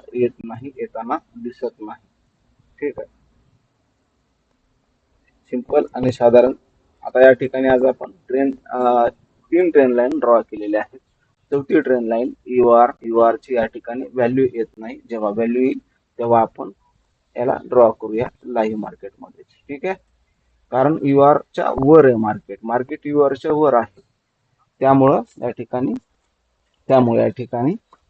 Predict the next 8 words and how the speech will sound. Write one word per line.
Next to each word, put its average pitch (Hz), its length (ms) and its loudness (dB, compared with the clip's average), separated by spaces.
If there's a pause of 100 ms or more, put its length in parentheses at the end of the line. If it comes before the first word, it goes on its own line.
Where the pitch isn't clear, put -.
(1160)
सध्या 127 260 6
आपण 147 260 -2 (140)
wait 120 240 -4
and 143 120 -8 (120)
watch 110 380 -2
करूयात, 110 320 -2 (480)
ठीक 127 160 -10
आहे. 156 100 -8